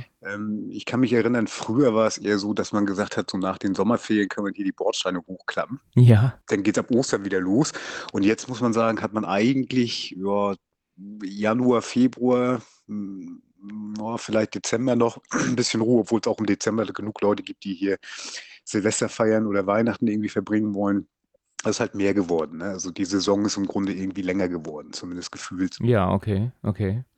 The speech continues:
Speaker 2: Ja, super. Also ich selber war noch auf keiner, äh, doch, auf Norderney war ich. Das ist die einzige Insel, ähm, im Norden, wo ich war bis jetzt.
Speaker 1: Mhm.
Speaker 2: Ja, ähm, aber mein Bruder ist dann schon eher, ähm, der, der ist dann eher nach Föhr und, und, ähm,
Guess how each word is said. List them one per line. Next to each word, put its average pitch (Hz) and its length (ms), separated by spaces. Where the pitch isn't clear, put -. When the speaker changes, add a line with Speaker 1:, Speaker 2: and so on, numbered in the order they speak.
Speaker 2:
Ja, 156 180
super. 104 420
Also 113 160
ich 131 220
selber 135 320
war 123 260
noch 117 220
auf 107 140
keiner, 147 600
äh, - 60
doch, 170 160
auf 123 140
Norderney 143 480
war 80 180
ich. 87 140
Das 107 120
ist 120 160
die - 80
einzige 123 400
Insel, 110 460
ähm, 101 180
im 101 140
Norden, 101 300
wo 95 120
ich 92 120
war 95 260
bis 127 160
jetzt. 135 380
Speaker 1:
Mhm. 95 220
Speaker 2:
Ja, 101 120
ähm, 104 460
aber 98 360
mein 104 400
Bruder 127 300
ist 117 180
dann 110 120
schon 113 160
eher, 107 320
ähm, 90 320
der, 101 180
der 98 160
ist 110 140
dann 101 240
eher 104 100
nach 107 160
Föhr 120 460
und, 95 260
und, 87 320
ähm, 87 320